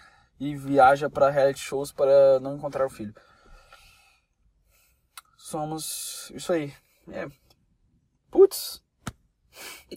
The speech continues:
Deu um down aqui. Hum. Trinta minutos. Nossa, eu nem respirei. Deixa eu ligar o ar.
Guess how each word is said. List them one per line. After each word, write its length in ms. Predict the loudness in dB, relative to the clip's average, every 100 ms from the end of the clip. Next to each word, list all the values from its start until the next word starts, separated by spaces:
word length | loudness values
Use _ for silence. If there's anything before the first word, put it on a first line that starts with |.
| _ _ _ _ _ 2
Deu 140 | 2
um 100 | 4
down 360 | 4 6 6 2
aqui. 240 | -6 -10 -10 -20 _ _ _ _ _ _ _ _ _ _ _ _ _ _ _ _ _ _ _ _ _ _ -20 -20 _ _ _ -20 _ _ _ _ _ _ -8 -6 -6 -8 -12 _
Hum. 460 | -10 -6 -4 -4 -6 _ _ _ _ _ _ _ _ _ _ _ _ _ _ _ _ _ _ _ _ _ _ _ _
Trinta 240 | -10 -8 -8
minutos. 420 | -10 -12 -16 -20 -20 -20 -20 -20 -20 -20 _ _ _ _ _ _ _ _ -4
Nossa, 260 | -4 -4
eu 40 | -6
nem 80 |
respirei. 320 | -6 -4 -2 0
Deixa 100 | 0
eu 40 |
ligar 140 | 0
o 80 |
ar. 60 | 0